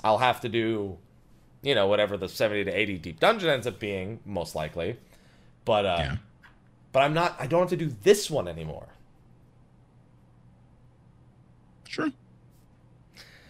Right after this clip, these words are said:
Speaker 2: Very true.
Speaker 1: Yeah, I even did main scenario roulette today on Gunbreaker. You and I did it about a minute apart.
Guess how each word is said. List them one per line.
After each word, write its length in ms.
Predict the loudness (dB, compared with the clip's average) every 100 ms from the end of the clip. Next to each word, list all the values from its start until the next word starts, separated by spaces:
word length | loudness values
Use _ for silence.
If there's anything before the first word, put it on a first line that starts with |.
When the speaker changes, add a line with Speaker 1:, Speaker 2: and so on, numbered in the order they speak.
| -20 _ -20 -20 _ _ _
Speaker 2:
Very 260 | 2 2 2
true. 200 | -4 -12 -18 _ _ 0
Speaker 1:
Yeah, 180 | 0 2 6
I 140 | 6
even 140 | 8
did 140 | 8 8
main 200 | 6 4
scenario 400 | 4 4 8 8
roulette 380 | 8 8 6 4
today 240 | 2 4
on 180 | 4 2
Gunbreaker. 560 | -2 0 0 0 -2 0
You 160 | 2
and 80 | 4
I 140 | 6
did 160 | 6 4
it 80 | 6
about 160 | 6
a 40 | 6
minute 280 | 4 2 2
apart. 520 | 0 2 2 0